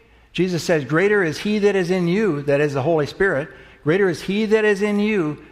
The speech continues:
than he that is in the world," that is Satan. So, uh, we've got the big dog in our corner in, in terms of beating Satan. W-, we can overcome Satan.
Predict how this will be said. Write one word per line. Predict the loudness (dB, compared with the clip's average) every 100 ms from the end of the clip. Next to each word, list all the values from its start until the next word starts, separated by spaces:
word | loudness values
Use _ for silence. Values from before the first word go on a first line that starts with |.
| -6
than | -2 0
he | 0 2
that | 2 2
is | 0
in | 0 0
the | 0
world," | 2 2 0 -2
that | -2 -2
is | -2
Satan. | -2 -2 -2 -8 -18 _ -20 -20 _
So, | -2 0 2 -2 -10 -6
uh, | -2 0 -2 -6 -16 -20 -20 -20 -20 -20 -20 -20 -10
we've | -2 0
got | 0 0
the | -2
big | 0 0 0
dog | -2 -2 -2 -4
in | -2
our | -2
corner | -2 -4 -4 -10 -20 _ _ _ _ _ _ _ _ _
in, | -8
in | -4 -4 -2
terms | -2 -2
of | -2
beating | 0 -2 -2
Satan. | -4 -4 -6 -10
W-, | -6 -6 -4
we | -2 -2
can | 0 0
overcome | 0 0 -2 -2 -4
Satan. | -4 -6 -6 -16